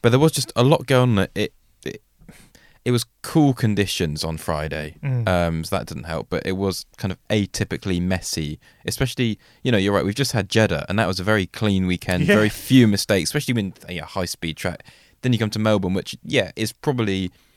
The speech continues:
Speaker 1: a more simple circuit. It's still, you know, it's
Speaker 2: Mm.
Speaker 1: not easy,
Speaker 2: Mm-hmm.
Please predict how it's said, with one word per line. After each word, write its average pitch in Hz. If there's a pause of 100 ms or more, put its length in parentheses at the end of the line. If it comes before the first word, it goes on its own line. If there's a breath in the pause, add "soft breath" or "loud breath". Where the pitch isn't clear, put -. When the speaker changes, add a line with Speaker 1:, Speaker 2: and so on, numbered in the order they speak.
(360 soft breath)
Speaker 1:
a 98
more 95
simple 92
circuit. 87
It's 117
still, 131
you 117
know, 139
it's 131
Speaker 2:
Mm. 117
Speaker 1:
not 101
easy, 98 (280 soft breath)
Speaker 2:
Mm-hmm. 120